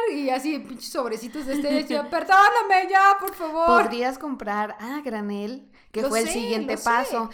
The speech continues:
Speaker 2: Pero
Speaker 1: Eh,
Speaker 2: es
Speaker 1: eh,
Speaker 2: que,
Speaker 1: es
Speaker 2: o
Speaker 1: que
Speaker 2: sea, la neta, m-, muchas cosas, eh, las vas aprendiendo. También es
Speaker 1: Y,
Speaker 2: que
Speaker 1: y, y
Speaker 2: tanto
Speaker 1: es
Speaker 2: se te
Speaker 1: convicción,
Speaker 2: facilita.
Speaker 1: ¿eh? Es co-, exacto, es
Speaker 2: Sí.
Speaker 1: convicción.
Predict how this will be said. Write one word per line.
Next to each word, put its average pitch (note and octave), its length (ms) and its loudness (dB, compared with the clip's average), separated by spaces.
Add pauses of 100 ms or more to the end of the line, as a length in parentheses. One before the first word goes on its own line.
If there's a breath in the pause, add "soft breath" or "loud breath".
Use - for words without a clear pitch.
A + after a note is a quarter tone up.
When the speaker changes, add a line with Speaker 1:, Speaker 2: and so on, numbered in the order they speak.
(160 loud breath)
Speaker 2:
Pero C#4+ 140 0
Speaker 1:
Eh, E4+ 40 0
Speaker 2:
es E4 100 -4
Speaker 1:
eh, D4+ 60 -6
Speaker 2:
que, F#4 80 0
Speaker 1:
es F#4 120 -4
Speaker 2:
o - 20 -14
Speaker 1:
que D4 100 2
Speaker 2:
sea, D4+ 140 0
la D4+ 140 -2
neta, E4 280 -4 (400)
m-, B3 300 -8
muchas D4 420 -4
cosas, D#4 560 -4
eh, F#3+ 840 -8
las G#3+ 260 -6
vas A#3 180 -4
aprendiendo. G#3+ 720 -6
También B3+ 480 -4 (200 loud breath)
es D#4+ 260 0
Speaker 1:
Y, - 40 -16
Speaker 2:
que D4+ 140 0
Speaker 1:
y, E4 60 4
y - 20 4
Speaker 2:
tanto D4+ 220 2
Speaker 1:
es G#4 80 -2
Speaker 2:
se D4+ 100 -2
te - 0 -
Speaker 1:
convicción, B3+ 760 -2
Speaker 2:
facilita. G#3+ 200 -6
Speaker 1:
¿eh? - 60 -14 (120)
Es - 160 -10
co-, D#4+ 120 -8
exacto, C4 300 -6
es G#3 120 -6
Speaker 2:
Sí. - 40 -8
Speaker 1:
convicción. D4+ 420 -8